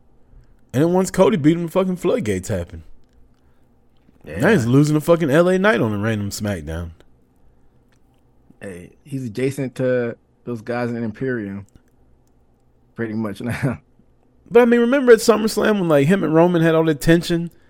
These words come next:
Speaker 1: And you thought he was gonna
Speaker 2: Yeah.
Speaker 1: turn on Roman and he picked up the fucking, uh, f-, what's it, La Fala? What's it called?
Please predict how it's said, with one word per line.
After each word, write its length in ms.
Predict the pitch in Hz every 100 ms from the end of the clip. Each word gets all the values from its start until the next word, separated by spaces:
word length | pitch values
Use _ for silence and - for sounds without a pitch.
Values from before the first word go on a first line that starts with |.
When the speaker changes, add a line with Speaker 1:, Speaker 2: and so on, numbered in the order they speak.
| _ _ _ -
Speaker 1:
And 140 | 110
you 80 | 113
thought 160 | 139 143
he 40 |
was 100 | 143
gonna 120 | 139 123
Speaker 2:
Yeah. 40 |
Speaker 1:
turn 260 | 143 143 147
on 180 | 143
Roman 440 | 131 139 139 139 131
and 420 | 107 87 82 82 - _ _ _ _ _
he 140 | - 151
picked 280 | - 156 147
up 180 | 139
the 60 | 131
fucking, 720 | 123 139 135 131 120 107 92 -
uh, 600 | 107 98 85 69 55 - - _ _ - _ _ _ _ _ _ _
f-, 140 | - -
what's 240 | 107 131 113
it, 80 |
La 140 | 85 92
Fala? 460 | - 113 127 127
What's 240 | 127 - 147
it 40 |
called? 300 | 151 147 143